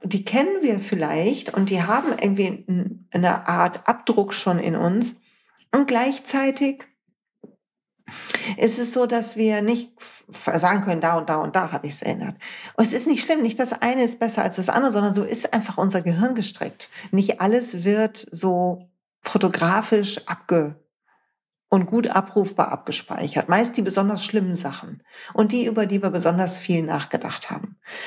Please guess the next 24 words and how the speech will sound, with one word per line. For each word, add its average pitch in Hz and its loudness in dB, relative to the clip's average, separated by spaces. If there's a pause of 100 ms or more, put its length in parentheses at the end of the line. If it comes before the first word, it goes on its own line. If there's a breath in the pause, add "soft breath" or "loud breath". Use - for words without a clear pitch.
(180 loud breath)
Deshalb 185 6
soll 180 2
man 233 4
ja 185 2
viel 214 0
an 185 0
schöne 185 2
Sachen 151 -2
denken, - -2
ne? 180 2
Weil 175 2
die 170 2
einem 180 0
dann 180 -2
öfter - 0
einfallen, 160 0
besser 185 0
wieder 185 -4
einfallen. - -6 (1400 loud breath)
Okay, - 0
zurück 262 0
zu 226 2 (120)
meiner 196 2
Miesepetrigkeit. 175 -4